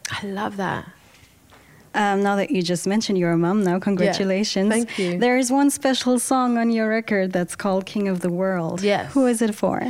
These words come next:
Speaker 1: It's for my little son, Solomon, who's, he's not even two yet. Um, he came to the studio when he was four months old. That's when I started writing this album. And so he's been there all the way through.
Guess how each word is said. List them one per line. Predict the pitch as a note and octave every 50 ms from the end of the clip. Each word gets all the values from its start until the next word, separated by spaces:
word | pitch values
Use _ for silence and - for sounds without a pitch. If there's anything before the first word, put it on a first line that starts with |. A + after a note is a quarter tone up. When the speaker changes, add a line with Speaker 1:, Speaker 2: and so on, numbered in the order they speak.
| B3 B3+ -
Speaker 1:
It's | G#3+ G3 -
for | - A3+ G#3+
my | G#3 F#3 F3+
little | F3+ F3+ F3 F3 E3+
son, | E3+ - - E3 D#3+ D#3+ D#3 D#3 E3 E3+
Solomon, | - - D#3 D3+ D#3+ D#3+ D#3+ D#3 D3+ D#3 E3
who's, | D#3+ E3+ E3 E3 - - -
he's | E3+ F#3 G#3 G#3+
not | A3 A3 G#3+
even | G#3+ F#3+ F3+ F3+
two | - - F3
yet. | F3 F3 E3 D#3 D3+ C#3+ - - - - - - - - - - -
Um, | D#3+ E3 E3 D#3+ D#3+ D#3 D3+ D3+ D3+ D3+ D#3 D#3+ - F3 D#3+ D#3 - _ _ _ - - _ _ -
he | - A#3
came | - A#3+ A3+ A3 G#3+
to | G#3
the | G3 F3+
studio | - - - G3 F#3+ F#3+ F#3 F3+ F3+ F3+ F3+ F3+ F3+ -
when | E3 F3+ E3
he | F3
was | F3+ F3+ - - - - -
four | - - G3
months | G3 F#3+ F#3 E3 -
old. | F3 E3 E3 D#3+ D#3 D#3
That's | - - - -
when | F3 E3
I | D#3+
started | D#3 - F3 E3+ E3 E3+ D#3+ D#3+
writing | D3+ D#3 D#3+ D#3 - E3+ D#3
this | D3 D3+ -
album. | C#3 D3+ D#3 D#3+ D#3 D3 - E3 - - - - - - - - _ _
And | - E3 D#3+ D3+ D3 E3+ D#3+ D3+ - - D#3
so | - - E3+
he's | D#3 F#3 E3
been | - F#3 F#3 F#3
there | F3+ E3 D#3
all | - F#3 F3+
the | F3
way | E3+ E3+ E3+
through. | D#3 - - - E3 D#3+ D#3 D#3 E3